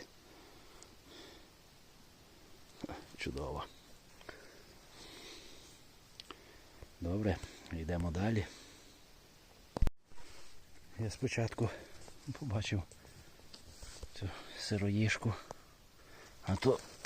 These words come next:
о, який. М. Чудовий, білий.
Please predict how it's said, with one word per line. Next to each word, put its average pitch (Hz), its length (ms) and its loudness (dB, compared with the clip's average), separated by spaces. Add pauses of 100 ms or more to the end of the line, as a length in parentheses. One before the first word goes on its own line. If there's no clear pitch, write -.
(1080)
о, 104 280 4
який. 98 360 6 (1500)
М. 87 520 8 (3750)
Чудовий, 78 720 0 (320)
білий. 80 480 0